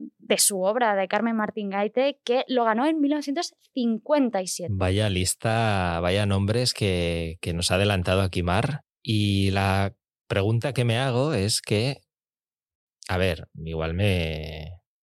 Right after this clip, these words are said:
Speaker 2: me matáis por esto, pero claro, un premio siempre va asociado, siempre está el morbo este de, de esa cantidad económica, no deja de ser un premio.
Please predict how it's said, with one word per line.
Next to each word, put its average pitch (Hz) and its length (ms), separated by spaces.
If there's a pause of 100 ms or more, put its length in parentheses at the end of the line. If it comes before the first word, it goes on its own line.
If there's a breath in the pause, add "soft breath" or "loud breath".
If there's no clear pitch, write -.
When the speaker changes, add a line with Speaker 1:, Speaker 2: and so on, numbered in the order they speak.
(280)
Speaker 2:
me 85 80
matáis 85 320
por 80 160
esto, 104 300
pero 78 180
claro, 104 400 (100)
un 90 160
premio 110 320
siempre 104 260
va 101 60
asociado, 98 460
siempre 104 260
está - 180
el 92 120
morbo 90 340
este 87 260
de, 90 300 (400)
de 92 80
esa 104 180
cantidad 87 480
económica, 98 720 (160)
no 80 80
deja 85 200
de - 20
ser 85 180
un 85 140
premio. 98 420